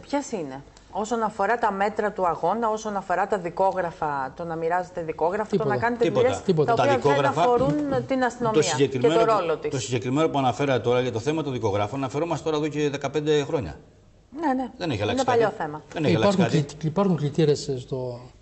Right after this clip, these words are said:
Speaker 3: Υπάρχουν, όντως.
Speaker 2: Υπάρχουν κλητήρες, αλλά δεν κάνουν αυτή τη δουλειά.
Speaker 3: Γι'
Speaker 2: Είναι
Speaker 3: αυτό
Speaker 2: αυτή η
Speaker 3: το
Speaker 2: δουλειά, αλλά δεν
Speaker 3: λόγο,
Speaker 2: την κάνουν.
Speaker 3: γι' αυτό το λόγο στα δικαστήρια υπάρχουν οι κλητήρες που λέει και ο
Speaker 2: Ναι.
Speaker 3: Μανώλης, για να δίνουν τα δικο-, τα, τις κλήσεις.
Speaker 1: Και γιατί δεν κάνουν αυτό;
Speaker 3: Γιατί μπήκαν σαν κλητήρες και μπήκα-, ε, καθίσαν στα γραφεία.
Speaker 1: Μάλιστα.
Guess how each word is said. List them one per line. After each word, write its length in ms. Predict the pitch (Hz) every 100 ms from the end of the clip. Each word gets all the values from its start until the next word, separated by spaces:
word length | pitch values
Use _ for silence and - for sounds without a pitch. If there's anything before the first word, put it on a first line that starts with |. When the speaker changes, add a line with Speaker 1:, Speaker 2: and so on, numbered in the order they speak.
| -
Speaker 3:
Υπάρχουν, 380 | 131 196 214 120
όντως. 140 | 120
Speaker 2:
Υπάρχουν 260 | 175 180 165
κλητήρες, 360 | 139 156 196
αλλά 120 | 185 185
δεν 100 | 185
κάνουν 160 | 202
αυτή 120 | 190
τη 80 | -
δουλειά. 180 | 175 185
Speaker 3:
Γι' 60 | 170
Speaker 2:
Είναι 80 | 165
Speaker 3:
αυτό 140 | 226
Speaker 2:
αυτή 120 | 208
η 20 |
Speaker 3:
το 60 | 180
Speaker 2:
δουλειά, 140 | 202
αλλά 80 | 220
δεν 80 | 208
Speaker 3:
λόγο, 100 | -
Speaker 2:
την 80 | 202
κάνουν. 200 | 214 151
Speaker 3:
γι' 60 | 135
αυτό 220 | 123 180
το 120 | 185
λόγο 200 | 175 185
στα 160 | 185 175
δικαστήρια 440 | 143 131 120 131
υπάρχουν 260 | 139 175 185
οι 40 |
κλητήρες 380 | 180 160 202 185
που 60 | 190
λέει 100 | 165
και 60 |
ο 40 | 147
Speaker 2:
Ναι. 60 |
Speaker 3:
Μανώλης, 320 | 143 175 120 98
για 100 | 117
να 100 | 120
δίνουν 200 | 175 160
τα 100 | 139
δικο-, 260 | 143 170 - 113
τα, 340 | 135 131 123
τις 120 | 120 -
κλήσεις. 420 | 190 - - - - - _
Speaker 1:
Και 100 | 240
γιατί 260 | 247 277 302
δεν 180 | 226
κάνουν 260 | 175 160 143
αυτό; 160 | 131 127
Speaker 3:
Γιατί 180 | 139
μπήκαν 260 | 151 202 180
σαν 160 | 180 160
κλητήρες 360 | 151 180 202
και 60 | -
μπήκα-, 260 | 156 165 165 160 131
ε, 120 | 151
καθίσαν 280 | 151 165 160
στα 100 | 156
γραφεία. 340 | 143 143 95 - - - _ _ - - - -
Speaker 1:
Μάλιστα. 320 | 196 - -